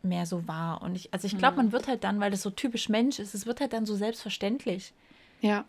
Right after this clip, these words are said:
Speaker 1: Ja, also wir, also ich, ich für meinen Teil, ich weiß das halt total zu schätzen, wie geil das ist, wie krass das ist, ein Telefonat entfernt, ja, nicht mal, dass du in eine Telefonzelle gehen <laughs> musst, wie früher.
Speaker 2: Ja.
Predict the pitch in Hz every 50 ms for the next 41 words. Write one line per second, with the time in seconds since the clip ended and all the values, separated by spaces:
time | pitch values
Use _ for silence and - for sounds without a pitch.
0 | - - - - _ _ _ _ _ - 202 190 190 220 214 226 196 214 202 196
1 | 202 226 240 294 311 311 311 302 269 - - 208 190 190 - - - 202 - -
2 | - 190 185 165 - - - - 262 262 233 214 208 208 - 208 190 175 185 -
3 | 185 190 190 - - 185 - 190 170 170 - 185 - - 196 180 180 185 - 180
4 | 170 - 202 202 202 - - 202 180 175 170 170 - 160 156 185 220 202 180 165
5 | - - 165 - - 185 180 - - - 170 190 202 - - 185 - - - 170
6 | - - - - 185 190 190 196 196 190 185 - 185 175 170 170 202 240 - 202
7 | 196 185 - 185 175 170 170 170 180 180 185 185 185 180 185 190 196 196 196 196
8 | - 202 190 190 185 185 - - 190 185 180 170 - 185 180 170 - - - 170
9 | 180 226 277 269 - - 170 160 165 170 - - - 170 170 190 170 - - 220
10 | 220 - - 208 190 185 - - 208 202 220 233 226 247 269 269 - - - -
11 | 226 220 214 220 226